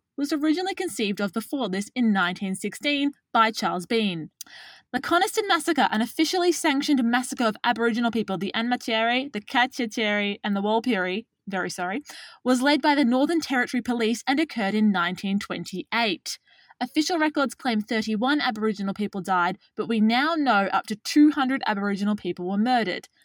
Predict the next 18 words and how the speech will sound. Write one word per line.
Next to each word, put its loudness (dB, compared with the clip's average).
Again, -6
this -2
was 0
nineteen -2
twenty-eight. -4
And -6
guess 0
what 0
year 2
construction -2
started 0
on 0
the 0
Australian -2
War 2
Memorial? -2
Nineteen 0
twenty-nine. -2